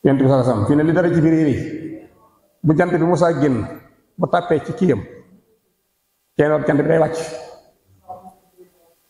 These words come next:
Bu sedd bi ñëwee muy bëgg a dee, te ku Yàlla bind moo la gën. Waaye li dara jëm di rëy rëy rëy, loolu la tolloo woon.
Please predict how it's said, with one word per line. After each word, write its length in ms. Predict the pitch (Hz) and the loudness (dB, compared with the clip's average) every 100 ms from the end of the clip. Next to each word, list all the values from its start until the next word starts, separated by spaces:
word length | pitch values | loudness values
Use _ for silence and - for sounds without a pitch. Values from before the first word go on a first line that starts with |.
| _ - | _ 0
Bu 80 | 151 | 2
sedd 260 | 180 156 | 2 0
bi 60 | 151 | 2
ñëwee 140 | 156 156 | 2 2
muy 120 | 160 | 2
bëgg 140 | 156 | 2
a 40 | 151 | 2
dee, 200 | 151 240 - - - - _ 151 147 143 - - _ _ _ _ _ - | 0 -2 -4 -10 -14 -20 _ -16 -14 -14 -16 -20 _ _ _ _ _ -2
te 60 | |
ku 120 | 143 208 | 0 2
Yàlla 220 | 185 160 | 2 2
bind 200 | 131 135 | 2 2
moo 120 | 120 | 2
la 80 | 113 | 0
gën. 180 | 107 - - - 139 123 117 - - _ _ 135 127 - - - - - - | -2 -6 -8 -12 -10 -10 -12 -18 -20 _ _ -14 -14 -14 -20 -20 -18 -10 0
Waaye 180 | 156 185 | 0 2
li 60 | 196 | 0
dara 160 | 214 | 2
jëm 160 | 202 202 | 2 2
di 80 | 196 | 2
rëy 160 | 202 190 | 4 4
rëy 120 | 175 | 4
rëy, 120 | 170 | 2
loolu 200 | 165 180 | 2 2
la 80 | 180 | 2
tolloo 280 | 180 156 131 | 0 0 0
woon. 140 | 113 | -2